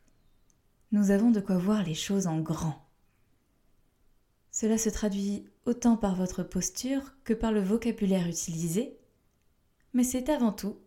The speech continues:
une question de mindset. Alors aujourd'hui, nous allons lancer la semaine avec le bon mindset, celui qui nous booste, celui qui nous porte, celui qui nous affirme.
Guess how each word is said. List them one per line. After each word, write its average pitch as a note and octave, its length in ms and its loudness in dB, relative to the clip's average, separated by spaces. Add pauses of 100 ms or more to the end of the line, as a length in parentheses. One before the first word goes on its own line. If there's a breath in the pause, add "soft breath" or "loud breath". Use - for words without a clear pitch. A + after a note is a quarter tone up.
une G3+ 140 4
question F#3 340 0
de F3 100 0
mindset. E3 540 -4 (1700)
Alors G3 600 2
aujourd'hui, A3 640 -2 (760)
nous G3+ 160 4
allons G3 200 6
lancer A3+ 340 2
la A#3+ 120 2
semaine G#3 360 2
avec F3 260 0
le F3 80 0
bon E3+ 280 2
mindset, F3 500 0 (640)
celui F#3+ 400 2
qui G3 160 -2
nous E3+ 140 0
booste, G3 540 -6 (420)
celui G3 360 -2
qui G3 140 -4
nous E3 140 -2
porte, - 600 -6 (560)
celui G3+ 320 -2
qui G3 140 -2
nous F3+ 180 2
affirme. F3 580 -4